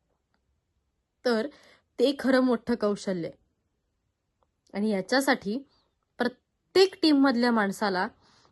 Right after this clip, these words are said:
अगदी रिहर्सलपासून ते फायनल प्रयोग होईपर्यंत रोज नित्यनेमाने या गोष्टी कराव्या लागतात आणि मगच सराव होतो. आपण म्हणतो ना, "Practice makes man perfect."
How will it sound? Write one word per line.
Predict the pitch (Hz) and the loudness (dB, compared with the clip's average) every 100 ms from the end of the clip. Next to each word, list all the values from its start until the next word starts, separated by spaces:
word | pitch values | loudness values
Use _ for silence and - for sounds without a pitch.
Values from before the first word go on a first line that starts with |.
| _ | _
अगदी | 214 185 262 | -8 -2 0
रिहर्सलपासून | 226 226 320 320 320 311 240 233 269 - - - _ | 2 2 2 2 0 0 -2 -2 -4 -8 -20 -20 _
ते | 240 | -6
फायनल | - 233 254 302 | 2 4 4 2
प्रयोग | 330 254 240 214 | 2 2 2 0
होईपर्यंत | 202 277 294 233 220 208 196 214 - _ 196 | 0 0 2 0 0 -2 -4 -6 -8 _ -8
रोज | 185 233 277 262 175 - _ _ _ _ _ _ _ _ - | 0 4 4 4 0 -14 _ _ _ _ _ _ _ _ 0
नित्यनेमाने | 294 320 _ 330 320 294 262 269 | 0 0 _ 2 4 4 4 4
या | 269 262 | 4 4
गोष्टी | 240 - 254 | 0 -2 -2
कराव्या | 233 202 202 | 0 0 0
लागतात | 208 185 - 139 - _ - | -2 -4 -10 -14 -14 _ -8
आणि | 202 | -4
मगच | 196 196 233 277 277 | -2 -2 2 0 0
सराव | 220 196 214 | -2 0 -2
होतो. | 190 - - _ _ _ _ _ _ _ _ - | -4 -10 -20 _ _ _ _ _ _ _ _ -8
आपण | 220 240 | -2 0
म्हणतो | 240 220 294 | 0 0 0
ना, | 254 269 _ _ _ _ _ | 0 -2 _ _ _ _ _
"Practice | 262 262 - - 339 339 247 | 2 2 -2 -2 -2 0 0
makes | 262 269 - | 0 0 -4
man | 247 226 233 226 | -2 0 -2 -4
perfect." | 214 - 170 - | -4 -4 -6 -8